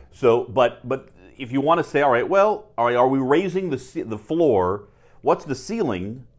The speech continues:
for Nick Foles, and what's the floor in terms of potential best and worst?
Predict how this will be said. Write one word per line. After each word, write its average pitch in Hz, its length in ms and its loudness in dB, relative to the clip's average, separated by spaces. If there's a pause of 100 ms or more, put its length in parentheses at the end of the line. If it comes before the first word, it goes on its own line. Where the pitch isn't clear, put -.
(100)
for 120 160 -4
Nick 107 180 -2
Foles, 98 460 -2 (140)
and 117 120 -4
what's 131 200 0
the 107 100 -6
floor 113 400 2
in 107 80 -6
terms 107 240 -6
of 92 180 -4 (200)
potential 117 440 -4
best 107 300 -2
and 92 120 -12
worst? 120 280 -4